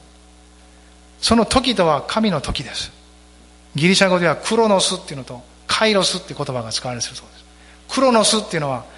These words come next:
この普通に流れている一日二十四時間、一年三百六十五日の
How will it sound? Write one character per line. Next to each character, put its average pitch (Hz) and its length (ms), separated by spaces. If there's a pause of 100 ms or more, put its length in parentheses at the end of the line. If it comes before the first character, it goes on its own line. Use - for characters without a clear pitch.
(220)
こ 202 120
の 190 140
普 - 240
通 196 140
に 190 80
流 202 180
れ 208 120
て 214 80
い - 20
る 180 80
一 180 140
日 190 180
二 185 120
十 180 80
四 170 100
時 170 100
間、 175 140
一 170 100
年 180 120
三 175 180
百 165 180
六 160 180
十 165 140
五 165 120
日 156 200
の 151 240